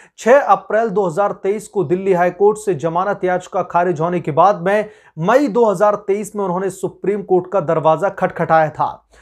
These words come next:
जहां से उन्हें तीन सौ साठ दिन बाद बयालीस दिन की जमानत मिल गई थी। पच्चीस मई की सुबह आम आदमी पार्टी के नेता सत्येंद्र जैन तिहाड़ जेल के वॉशरूम में फिसल करके गिर पड़े थे। इस तरीके की खबर निकल करके सामने आई थी।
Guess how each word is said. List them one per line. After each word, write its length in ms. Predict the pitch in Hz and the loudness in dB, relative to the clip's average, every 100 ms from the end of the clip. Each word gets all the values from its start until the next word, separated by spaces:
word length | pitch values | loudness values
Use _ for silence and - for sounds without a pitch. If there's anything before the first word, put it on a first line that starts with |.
| - - | -20 -12
जहां 340 | 135 214 208 285 | 2 4 4 2
से 120 | 285 | 4
उन्हें 220 | 240 247 247 | 2 2 -4
तीन 280 | - 226 214 | -6 -8 -4
सौ 180 | 240 226 | -4 -4
साठ 440 | - - 262 202 | -2 2 2 2
दिन 180 | 156 208 | -2 0
बाद 360 | 180 170 135 117 | 2 0 -2 -6
बयालीस 460 | 170 196 233 220 147 | -2 0 0 -2 -2
दिन 180 | 190 185 | -6 -6
की 180 | 208 160 | -10 -6
जमानत 600 | 170 165 175 190 185 - _ _ | -4 -2 -2 -2 -4 -10 _ _
मिल 220 | 147 196 220 | -2 0 2
गई 260 | 175 156 | 0 0
थी। 180 | - 151 123 _ - - - | -4 -8 -10 _ -20 -8 -2
पच्चीस 460 | 247 247 302 - 220 | -2 0 -2 -2 0
मई 180 | 226 240 | 0 -2
की 160 | 220 | -6
सुबह 400 | - 185 185 180 - - | -4 -2 0 -2 -4 0
आम 220 | 233 254 | 2 4
आदमी 260 | 233 208 233 | 0 0 -4
पार्टी 380 | 202 190 190 170 | -2 -2 -2 -4
के 100 | 180 | -2
नेता 520 | 151 196 190 143 135 _ _ | 0 2 4 2 0 _ _
सत्येंद्र 600 | - 214 214 262 285 247 | -6 -4 -2 -2 0 -2
जैन 240 | 165 214 220 | -2 -4 -4
तिहाड़ 420 | 214 165 190 202 | -4 0 2 0
जेल 280 | - 196 196 | 0 -2 0
के 140 | 196 | -4
वॉशरूम 500 | 143 165 160 190 208 | -2 -4 -4 -8 -6
में 160 | 196 170 | -4 -4
फिसल 380 | - 170 196 185 | -6 -8 -6 -4
करके 340 | 185 160 160 | -4 -4 -6
गिर 180 | 120 190 | -4 -2
पड़े 260 | 190 185 | 0 0
थे। 200 | 175 190 196 190 _ - | 2 2 2 -2 _ 0
इस 240 | 214 214 | 0 0
तरीके 360 | 185 170 156 185 | -4 -4 -2 -4
की 160 | 190 | -4
खबर 340 | 175 170 180 160 | -8 -4 -4 -4
निकल 240 | 160 165 | -4 -6
करके 300 | 143 165 185 | -4 -6 -6
सामने 380 | 180 214 202 175 | -2 -2 0 0
आई 160 | 156 156 | 0 0
थी। 180 | 165 | -4